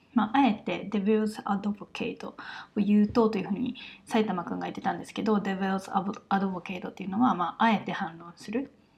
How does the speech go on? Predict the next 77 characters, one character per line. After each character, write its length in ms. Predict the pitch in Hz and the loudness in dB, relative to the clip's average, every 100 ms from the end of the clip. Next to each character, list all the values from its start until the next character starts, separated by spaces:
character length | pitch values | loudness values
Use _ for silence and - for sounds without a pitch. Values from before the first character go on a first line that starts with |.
| _ _ _ _ _ _ - | _ _ _ _ _ _ -4
と 100 | 208 | -2
す 140 | 220 | 0
れ 120 | 202 | -2
ば 160 | 170 185 | -4 -8
っ 100 | - | -8
て 80 | - | -10
い 140 | - | -8
う、 100 | - | -10
こ-、 200 | - - - | -12 -14 -8
ま 200 | 185 165 | -4 -4
あ、 60 | - - - | -6 -14 4
ニ 140 | 208 | 4
ュ 40 | 185 | 4
ア 60 | |
ン 60 | 170 | 0
ス 80 | - | -6
で 100 | - | -12
す 140 | - | -2
ね。 140 | 233 240 - _ _ _ _ - | -2 -2 -10 _ _ _ _ 0
ま 200 | 202 - | 2 2
あ、 40 | |
議 140 | 190 208 | 2 2
論 300 | 170 165 170 | 2 -4 0
を、 300 | 202 190 - | 2 2 -2
え 140 | 190 | -8
ー、 60 | 175 | -6
活 180 | 202 - | -8 -6
発 220 | 185 - | -8 -4
化 100 | 196 | -4
さ 140 | 202 | -4
せ 100 | 202 | -6
る 100 | 185 | -8
た 120 | 180 190 | -6 -8
め 140 | 185 | 2
に、 220 | 226 240 | 6 6
あ 80 | 185 | 4
え 80 | 175 | -4
て 100 | 180 | -6
反 280 | - 175 170 | -6 -6 -8
論 140 | 180 | -6
を 80 | 220 | -4
す 120 | - | -4
る 100 | 190 | -8
と 120 | - | -10
し 120 | - - | -14 -10
た 140 | 202 | -2
ら 140 | 240 | 0
と 140 | 151 - | 0 -6
い 40 | |
う 40 | - | -10
話 280 | - - - | -12 -16 -20
で 120 | - | -20
す。 60 | _ _ _ _ _ _ | _ _ _ _ _ _
と 100 | 233 | -4
す 140 | 226 | -2
れ 140 | 220 214 | -2 0
ば、 280 | 254 254 - - - - - | 4 2 2 -10 -16 -18 0
ま 340 | - 220 180 - | 4 6 4 -2
あ、 80 | 202 | -2
あ 40 | |
の、 220 | 190 180 | -2 -4
二 220 | 175 - 240 | -6 0 4
人 140 | 240 | 4
と 60 | 240 | 6
も 140 | 226 | 6
酔 100 | 208 | 4
っ 60 | 214 - | 0 -2
払 140 | 220 | -2
っ 120 | 214 | 0
て 80 | - | -2
い 60 | 208 | 0
る 100 | 208 | 2
場 160 | 196 | 2
合 120 | 190 196 - | 0 -4 -10
と 100 | - | -14
か 160 | - 196 | -4 2
に、 360 | 220 202 196 | 4 4 0